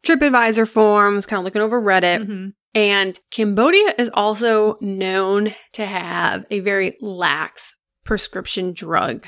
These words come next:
Speaker 1: process.
Speaker 2: Uh-huh.
Speaker 1: So a lot of people will go there from Australia, uh, the U S, and they can get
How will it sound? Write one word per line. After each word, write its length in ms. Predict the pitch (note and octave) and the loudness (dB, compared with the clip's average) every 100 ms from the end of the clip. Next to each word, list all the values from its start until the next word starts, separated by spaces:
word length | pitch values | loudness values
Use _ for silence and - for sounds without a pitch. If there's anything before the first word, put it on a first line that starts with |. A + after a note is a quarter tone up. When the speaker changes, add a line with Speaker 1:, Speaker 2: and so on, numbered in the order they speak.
| - | -10
Speaker 1:
process. 540 | - - - - A3 F#3+ | -4 -2 -2 -6 -6 -8
Speaker 2:
Uh-huh. 180 | E3+ | -10
Speaker 1:
So 440 | F3 A3+ G#3 G3+ - | -4 2 4 4 2
a 100 | G3+ | 0
lot 500 | G3 F#3+ F#3 F#3+ C#4 | 0 0 2 4 4
of 160 | A#3 F#3 | 4 0
people 680 | G3+ F#3+ F#3+ F3 E3+ F3 - | -4 -2 -2 -2 -2 -6 -2
will 160 | G3+ G3+ | 0 2
go 280 | G3+ G3+ | 4 4
there 340 | G3+ F3 E3+ E3+ | 4 2 2 0
from 160 | F#3+ | 0
Australia, 640 | E3+ F3+ - G3+ F#3+ F#3 F3+ | -4 -4 -2 0 2 2 4
uh, 420 | F3+ F#3 G3 F#3+ | 2 2 0 -2
the 140 | F3+ F#3 | -4 -2
U 220 | F#3 F#3 | 2 4
S, 420 | F3 G3+ B3+ - - | 4 2 -2 -4 -4
and 180 | G3 G3 | 0 2
they 180 | A3+ | 2
can 180 | B3 A3 | 2 0
get 400 | G3 F3+ - - | 0 -2 -2 -6